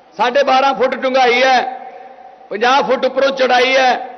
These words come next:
ਪੰਜ ਸੌ ਇੱਕੀ ਮੋਗੇ ਨੇ। ਦੋ ਲੱਖ ਏਕੜ ਜ਼ਮੀਨ ਨੂੰ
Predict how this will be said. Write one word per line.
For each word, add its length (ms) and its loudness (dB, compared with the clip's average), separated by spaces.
ਪੰਜ 280 -2
ਸੌ 120 2
ਇੱਕੀ 300 -4
ਮੋਗੇ 440 0
ਨੇ। 160 -2
ਦੋ 160 2
ਲੱਖ 500 -2
ਏਕੜ 640 -2
ਜ਼ਮੀਨ 600 -6
ਨੂੰ 420 -4